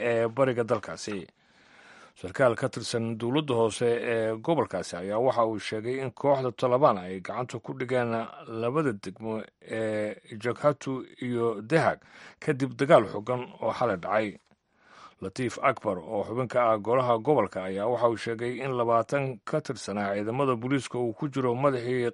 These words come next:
qaybta ee degmada iyo taliyihii degmada Dahag lagu dilay dagaalkaasi. Dowladda Afghanistan ayaa waxay xaqiijisay dhimashada laba iyo toban askari oo keliya. Kooxda Taliban ayaa sidoo kaleeto labaatan askari oo kale ku dilay dagaal ka dhacay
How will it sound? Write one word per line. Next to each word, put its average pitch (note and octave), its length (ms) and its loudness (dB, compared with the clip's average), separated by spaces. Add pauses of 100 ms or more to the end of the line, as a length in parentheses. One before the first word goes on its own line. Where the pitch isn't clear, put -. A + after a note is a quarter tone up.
(120)
qaybta C#3+ 480 2
ee G2+ 320 -4
degmada A2+ 480 -4
iyo A#2+ 240 -2 (120)
taliyihii A#2+ 840 -4
degmada B2 580 0
Dahag C3 320 2 (460)
lagu D#3+ 160 6
dilay C#3+ 240 4
dagaalkaasi. A2+ 640 4 (400)
Dowladda A#2+ 320 0
Afghanistan A2+ 500 0
ayaa A2+ 220 4
waxay C3+ 240 2
xaqiijisay G2 600 -4 (280)
dhimashada B2+ 560 2
laba A#2+ 240 0
iyo B2+ 160 -2
toban A#2+ 320 -2
askari G#2+ 320 -4
oo G#2+ 240 -4
keliya. B2 440 0 (720)
Kooxda G#2+ 280 6
Taliban A#2 380 4
ayaa A2+ 240 4
sidoo C3 240 0
kaleeto A2 440 -2
labaatan A2+ 520 2
askari A2 420 -6
oo A2 300 -4
kale A#2 240 -2
ku E3 160 -6
dilay A#2 240 0
dagaal A#2 320 4
ka - 160 -6
dhacay A#2+ 260 0